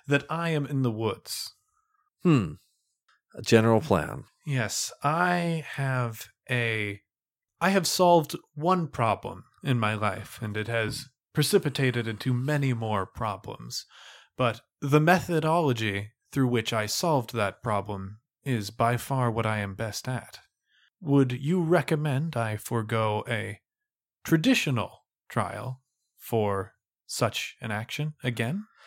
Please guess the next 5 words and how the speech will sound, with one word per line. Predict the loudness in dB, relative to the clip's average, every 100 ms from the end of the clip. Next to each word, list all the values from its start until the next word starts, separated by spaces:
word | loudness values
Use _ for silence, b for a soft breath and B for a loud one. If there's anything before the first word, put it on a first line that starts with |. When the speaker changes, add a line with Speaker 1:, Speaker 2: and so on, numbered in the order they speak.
| B B B -8
Speaker 2:
It | -6
depends. | -2 0 4 4 2 -10 -12 -12 b b b b b b _ -12
Do | 0
you | 4 4 4
want | 2 2 2 0 -6 -14